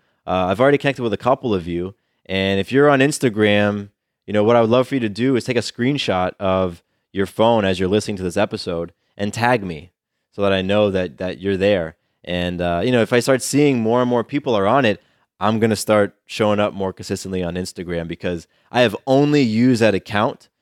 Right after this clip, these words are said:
really to just browse other people's accounts. I think I've posted maybe twelve pictures of, of my daughter and I,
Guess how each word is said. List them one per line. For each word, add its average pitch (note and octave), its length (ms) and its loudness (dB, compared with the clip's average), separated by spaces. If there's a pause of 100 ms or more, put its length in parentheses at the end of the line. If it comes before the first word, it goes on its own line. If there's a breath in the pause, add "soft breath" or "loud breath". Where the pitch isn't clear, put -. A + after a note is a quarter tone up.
(360)
really A2+ 360 4
to G#2+ 120 -4
just F#2 280 -4
browse G2 420 2
other F#2 160 -4
people's E2+ 340 -12
accounts. D#2 540 -16 (420)
I F#2+ 60 -10
think G#2+ 160 4
I've G2 160 2
posted F#2+ 400 0
maybe F2+ 180 -4
twelve F#2 380 -2
pictures F2+ 420 -8
of, E2+ 320 -6 (300)
of F2+ 80 -10
my E2 140 -4
daughter E2+ 400 -2
and D#2 100 -8
I, D#2 320 -6